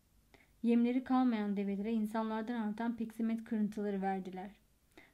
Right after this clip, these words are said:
Tahammül edemeyen develerden birçoğu yollarda ölüp gitti. Haftalardan beri sıcak ve yumuşak yemek görmeyen kıtalardan biri, kanala yakın bir tepenin üstünde hayatta belki son geçirecekleri bu akşam biraz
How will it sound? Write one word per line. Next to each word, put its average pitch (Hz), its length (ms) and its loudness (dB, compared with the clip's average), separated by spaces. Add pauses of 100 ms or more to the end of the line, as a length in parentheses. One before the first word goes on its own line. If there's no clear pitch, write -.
Tahammül 262 320 6
edemeyen 269 400 2
develerden 208 540 0
birçoğu 247 360 0
yollarda 202 560 -2
ölüp 247 280 -2
gitti. - 360 -8 (1500)
Haftalardan 262 680 2
beri 208 140 0
sıcak 247 380 0
ve 220 60 0
yumuşak 202 440 -2
yemek 196 280 -2
görmeyen 214 500 0
kıtalardan 202 680 -2
biri, 220 240 -2 (640)
kanala 269 360 4
yakın 262 320 2
bir 233 160 2
tepenin 240 400 2
üstünde 233 380 0
hayatta 233 580 -2
belki 269 500 0 (220)
son 320 260 2
geçirecekleri 220 760 0
bu 247 100 0
akşam 247 420 0
biraz 262 240 0